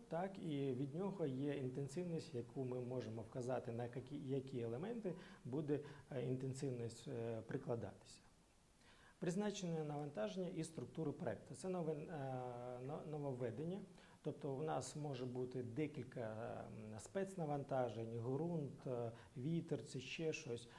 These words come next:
е, які формуються безпосередньо у структурі проєкту. Давайте розглянемо, як це роб-, робиться на прикладі ґрунту. А, тобто спочатку я создаю модель ґрунта,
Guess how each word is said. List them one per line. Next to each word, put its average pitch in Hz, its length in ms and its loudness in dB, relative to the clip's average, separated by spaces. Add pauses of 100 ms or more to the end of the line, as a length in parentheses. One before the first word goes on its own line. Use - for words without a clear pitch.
(220)
е, 110 340 2
які 131 280 4
формуються 147 800 2
безпосередньо 131 840 0 (320)
у 131 200 2
структурі 127 480 2
проєкту. 120 440 0
Давайте 175 300 2
розглянемо, 147 520 0
як 135 340 0
це 135 100 -4 (120)
роб-, 139 320 -4
робиться 190 560 2 (280)
на 143 140 0
прикладі 156 520 4
ґрунту. 117 400 0 (720)
А, 117 300 4
тобто 165 720 4
спочатку 262 500 0
я 147 680 6
создаю 147 680 2
модель 131 360 2
ґрунта, 120 580 0